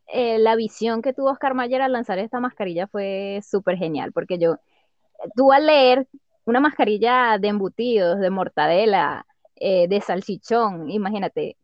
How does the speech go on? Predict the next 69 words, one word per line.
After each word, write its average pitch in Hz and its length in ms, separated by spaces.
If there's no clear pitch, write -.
todo 220 160
el 240 80
mundo 262 300
sale 254 260
corriendo 190 320
a 196 60
ver 220 160
qué 233 80
es 247 240
eso, 254 180
a 214 80
pesar 202 300
de 208 80
que 262 120
parece 196 320
algo 233 440
súper 202 400
loco 220 500
y 247 120
súper 196 280
rarísimo 190 380
que 226 100
la 233 100
gente 196 240
no 220 80
usaría. 262 440
Eh, 220 760
realmente 254 400
creo 285 200
que 294 80
la 285 60
aceptación 226 400
fue 226 120
grande, 247 280
fue 247 160
por 254 120
eso, 208 220
porque 180 520
llama 254 260
mucho 285 220
la 311 60
atención 247 500
y 285 120
todo 233 200
el 226 60
mundo 240 220
quiere 240 220
ir 240 120
a 233 80
ver 233 160
qué 214 100
es 180 80
lo 220 140
que 185 180
es. - 180
Pero 220 180
bueno, 185 180
ya 175 180
cuando 220 500
descubres 247 600
el 277 80
producto 226 320
como 247 200
tal, 202 180
te 285 60
das 262 100
cuenta 208 240
que 220 140
no, 170 260